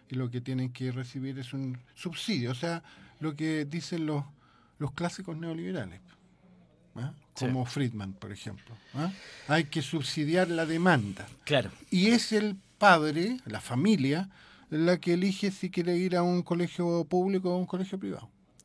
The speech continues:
Speaker 2: Claro. Elección
Speaker 1: ¿Mm?
Speaker 2: que está absolutamente, eh, viciada e inexistente, o sea, mm.
Speaker 1: Pero claro, pero eso forma parte, que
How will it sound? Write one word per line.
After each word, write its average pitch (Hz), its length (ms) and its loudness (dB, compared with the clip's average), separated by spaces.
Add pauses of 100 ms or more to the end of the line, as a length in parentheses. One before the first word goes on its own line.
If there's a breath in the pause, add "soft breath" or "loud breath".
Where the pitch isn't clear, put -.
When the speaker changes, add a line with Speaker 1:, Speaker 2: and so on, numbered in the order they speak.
Speaker 2:
Claro. 82 220 -16 (920 loud breath)
Elección 143 540 2
Speaker 1:
¿Mm? 135 60 -6
Speaker 2:
que 123 380 2
está 120 360 2
absolutamente, 120 880 -4
eh, 110 1300 -6
viciada 135 520 -4
e 143 40 -4
inexistente, 131 680 -8
o 92 60 -16
sea, 95 320 -14
mm. 101 520 -14
Speaker 1:
Pero 180 280 6
claro, 208 280 6
pero 156 200 2
eso 220 340 2
forma 202 440 0
parte, 190 400 0
que 147 220 -2